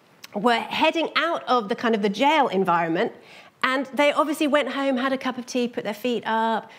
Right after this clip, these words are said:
recovered from the ordeal. No, no, no, no. That would have been the shallow response. They went for deeper. And what they did was connect with their people,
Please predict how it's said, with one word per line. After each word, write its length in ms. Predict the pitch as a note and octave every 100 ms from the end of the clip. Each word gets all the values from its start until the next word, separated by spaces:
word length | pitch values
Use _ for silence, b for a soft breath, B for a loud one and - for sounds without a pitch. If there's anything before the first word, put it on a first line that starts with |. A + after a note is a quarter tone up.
| B
recovered 480 | - A#3 B3+ A#3 A#3+
from 160 | A#3+ A#3
the 100 | A3
ordeal. 680 | G#3 G#3 A3 G#3 G3+ G3+ F#3
No, 180 | F3+ G3
no, 160 | A3+
no, 160 | D#4 E4+
no. 460 | G4 A#4+ A4+ A#3+ - B -
That 180 | C#4 C4
would 80 |
have 80 | D4
been 140 | A3+ G#3+
the 80 |
shallow 260 | G3 G3 F3
response. 460 | D#3+ E3+ C#3+ - - B B -
They 240 | B3+ D4+
went 280 | B3+ G#3+ G3
for 140 | B3
deeper. 480 | A3+ D4 D#4+ B3 D3+ B B
And 120 | B3
what 180 | C4+ D#4
they 120 | D4
did 240 | C#4 E4 B3+
was 160 | A3+
connect 540 | - A#3+ A#3 A3 - -
with 180 | G3+ G3+
their 220 | G3 G3
people, 520 | G3 B3+ A#3 E3 C#3+